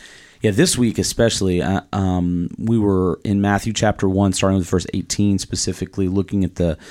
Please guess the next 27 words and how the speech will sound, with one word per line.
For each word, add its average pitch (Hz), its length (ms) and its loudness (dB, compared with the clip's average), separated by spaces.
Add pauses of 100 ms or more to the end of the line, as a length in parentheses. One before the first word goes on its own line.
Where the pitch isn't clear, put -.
(360)
the, 82 500 2
the 98 120 -2
Christmas 104 380 -2
story 98 340 2
from 95 240 -2
the 90 80 -2
standpoint 90 640 -4
of 87 260 -4
Joseph, 92 600 0 (360)
um, 85 320 -2
the, 90 480 -4
uh, 82 340 -4
adopted 92 680 -2
ear-, 92 280 4
earthly 92 340 0
father 82 540 0 (100)
of, 90 520 -6 (100)
of 90 180 -8
Jesus, 92 480 -4
and, 85 300 -4
and 90 120 -2
it's 92 180 -6 (500)
one 110 280 0
of 104 60 2
my 98 260 2
favorite 92 640 -2 (180)
narratives 85 600 -2